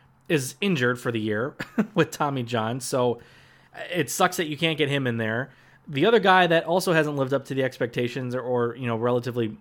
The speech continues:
made himself look valuable and really in, in any sense, at least so far, has been Wilson Contreras, who, as we're recording this, is going owing,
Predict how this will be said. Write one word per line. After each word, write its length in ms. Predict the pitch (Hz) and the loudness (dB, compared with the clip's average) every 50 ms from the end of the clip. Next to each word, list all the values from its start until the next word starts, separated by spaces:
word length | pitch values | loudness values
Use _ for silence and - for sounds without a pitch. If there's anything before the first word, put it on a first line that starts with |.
| - - _ _ _ - | -18 -20 _ _ _ -12
made 320 | 117 120 113 117 123 127 | -8 -4 -2 0 0 0
himself 460 | 123 120 113 - - 135 127 120 - 139 | 0 -2 -2 -2 0 0 0 0 0 0
look 180 | 127 113 - | 0 0 0
valuable 680 | 123 113 117 117 127 143 135 120 113 117 117 117 117 120 | -2 -2 0 2 2 2 0 0 0 2 2 2 2 0
and 100 | 117 117 | -2 -2
really 220 | 120 123 120 113 113 | -2 -2 -2 -2 -4
in, 80 | 120 - - | -8 -10 -14
in 140 | - - 117 | -12 -10 -6
any 180 | 113 127 147 147 | -6 -4 -4 -4
sense, 300 | 123 - 127 117 - 127 | -4 -4 -4 -4 -4 -4
at 80 | 120 | -4
least 180 | 120 117 - - | -4 -4 -4 -4
so 160 | - 117 110 | -6 -6 -6
far, 600 | - - - 175 180 165 131 123 117 123 123 - - - - - - - - _ _ - | -6 -2 0 2 2 4 4 2 2 0 -4 -6 -12 -20 -20 -20 -20 -20 -20 _ _ 0
has 200 | 143 143 139 123 | 2 2 2 4
been 460 | 127 143 135 131 131 131 127 127 135 - | 4 4 4 4 2 0 -2 -4 -6 -6
Wilson 380 | - 127 131 131 123 - 120 107 | -2 0 0 0 0 -2 -6 -6
Contreras, 580 | 120 110 104 - 120 104 92 85 - - - - | -6 -8 -8 -6 -8 -8 -8 -10 -14 -14 -10 -6
who, 300 | 123 117 113 117 117 - - | -4 -4 -4 -6 -8 -12 -14
as 300 | 104 - - 135 127 123 | -12 -8 -4 -4 -2 -2
we're 160 | 120 117 117 | -2 -2 -2
recording 380 | 113 110 107 - - 170 156 139 | -2 -4 -4 0 0 0 0 0
this, 200 | 127 120 120 - 120 - | -2 -4 -4 -8 -12 -12
is 120 | - 120 113 | -10 -8 -6
going 180 | 123 120 117 120 | -4 -4 -4 -4
owing, 380 | 135 139 135 135 135 135 139 | -4 -2 -2 -2 -2 -4 -8